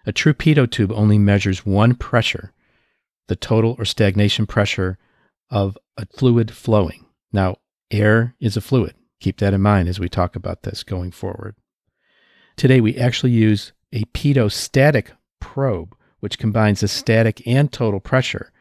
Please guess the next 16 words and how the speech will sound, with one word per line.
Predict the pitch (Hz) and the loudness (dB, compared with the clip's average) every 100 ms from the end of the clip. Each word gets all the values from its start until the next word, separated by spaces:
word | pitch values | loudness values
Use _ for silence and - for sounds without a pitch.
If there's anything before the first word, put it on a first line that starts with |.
| _ _ _ _ | _ _ _ _
However, | - 117 120 117 113 113 _ | -4 0 2 2 2 0 _
we're | 113 | -8
generally | 107 131 123 110 | 0 2 4 2
a | 104 | 2
little | 110 104 | 0 0
lazy | 101 101 104 107 | 2 4 4 4
nowadays, | 107 107 104 101 101 - | 4 4 4 2 0 0
and | 101 | -2
we | |
just | 95 101 - | 0 -4 -2
call | 101 | -2
them | 95 92 | 0 -2
pitot | - 139 107 90 | 0 2 2 0
tubes | 98 90 - _ _ | -4 -6 -8 _ _
when | - 95 | -4 -4
technically | 92 - 135 - 135 - 131 127 | -2 0 0 0 -2 2 2 0